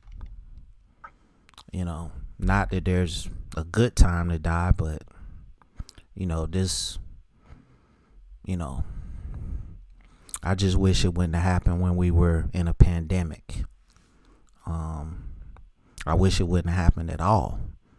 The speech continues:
Um, but, you know, it is what it is. And, um, it's just a very sad situation, man.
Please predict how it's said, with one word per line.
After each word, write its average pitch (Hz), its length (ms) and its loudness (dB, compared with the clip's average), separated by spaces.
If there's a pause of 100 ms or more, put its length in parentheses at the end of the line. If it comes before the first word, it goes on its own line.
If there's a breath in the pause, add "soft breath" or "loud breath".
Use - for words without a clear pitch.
(460 soft breath)
Um, 80 420 -6
but, 73 240 -4 (1500 loud breath)
you 92 120 -4
know, 87 160 2
it 87 80 0
is 87 240 4
what 87 160 0
it 85 100 -4
is. 90 420 -2
And, 82 280 -10 (4000 loud breath)
um, 80 500 -10 (2750 loud breath)
it's 90 140 -4
just 90 240 -2
a 82 40 -4
very 85 320 2
sad 85 440 -4
situation, - 720 -16
man. 76 300 -16